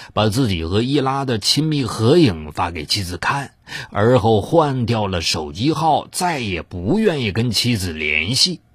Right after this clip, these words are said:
尽管如此，妻子仍然相信丈夫是一个爱情专一的人。见丈夫的手机打不通了，她更加相信了自己的判断，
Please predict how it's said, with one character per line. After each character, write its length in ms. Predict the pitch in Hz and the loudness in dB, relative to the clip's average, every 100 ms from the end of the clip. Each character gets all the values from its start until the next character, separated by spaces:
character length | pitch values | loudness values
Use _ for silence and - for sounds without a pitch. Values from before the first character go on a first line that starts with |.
| _ _ _ _ | _ _ _ _
尽 360 | - 139 226 277 | 2 2 2 0
管 300 | 165 95 80 | 0 0 -2
如 260 | 82 101 | -4 -2
此， 240 | 135 - 85 - - - | -2 -4 -8 -12 -16 -10
妻 300 | - - 202 | -4 0 0
子 160 | 131 117 | 0 0
仍 400 | 107 110 151 262 | 2 2 2 2
然 220 | 175 143 | 2 2
相 260 | 113 160 160 | 0 0 0
信 220 | 135 120 | 0 0
丈 300 | 185 156 123 | 0 -2 -2
夫 140 | 107 | -2
是 140 | 98 131 | 0 0
一 100 | 131 | 0
个 100 | 131 | -2
爱 240 | 147 139 | -2 -2
情 260 | 104 131 170 | -2 -2 0
专 320 | 196 220 226 | 2 2 2
一 160 | 180 | 2
的 100 | 135 | 0
人。 160 | 85 76 - _ _ _ _ _ _ _ _ _ | 0 -6 -14 _ _ _ _ _ _ _ _ _
见 220 | 127 147 | 2 4
丈 260 | 127 143 127 | 4 2 2
夫 100 | 120 | 2
的 80 | 120 | 2
手 200 | - 95 | 2 2
机 200 | 127 120 | 2 4
打 180 | 82 | 2
不 140 | 76 98 | 0 0
通 260 | - 156 | 2 2
了， 140 | 156 - - _ _ _ _ _ _ _ | 0 -6 -16 _ _ _ _ _ _ _
她 120 | - | -2
更 400 | 165 - 285 233 | 0 2 2 2
加 220 | 147 151 156 | 2 2 2
相 360 | - 220 285 | 2 2 0
信 200 | 226 214 | -2 -2
了 80 | 135 | 0
自 160 | 135 156 | 2 2
己 100 | 101 | 2
的 120 | 120 | 0
判 360 | - 190 139 | 0 -2 0
断， 220 | 110 87 | 0 -2